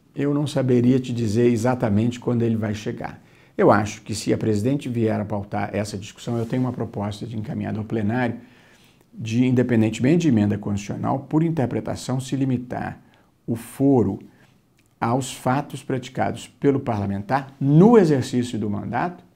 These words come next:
e em razão do mandato parlamentar. Portanto, se o fato foi praticado antes, quando ele era um cidadão comum ou quando ele era prefeito, a competência não é do Supremo.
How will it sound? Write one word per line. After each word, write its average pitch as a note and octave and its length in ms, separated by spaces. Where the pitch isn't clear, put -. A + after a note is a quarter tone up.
e A#3 100
em A#3 80
razão D#3 640
do D#3 140
mandato A#2 400
parlamentar. C3 520
Portanto, G3 280
se - 100
o F3 40
fato G3 280
foi F3+ 80
praticado C3+ 600
antes, C#3+ 320
quando A#2+ 200
ele A2+ 180
era A#2 400
um A#2+ 100
cidadão A#2 380
comum A#2 360
ou G2 60
quando A2 200
ele G#2+ 120
era G#2 120
prefeito, C3 640
a D#3+ 40
competência D#3+ 520
não D3+ 120
é C#3+ 60
do D3 80
Supremo. - 380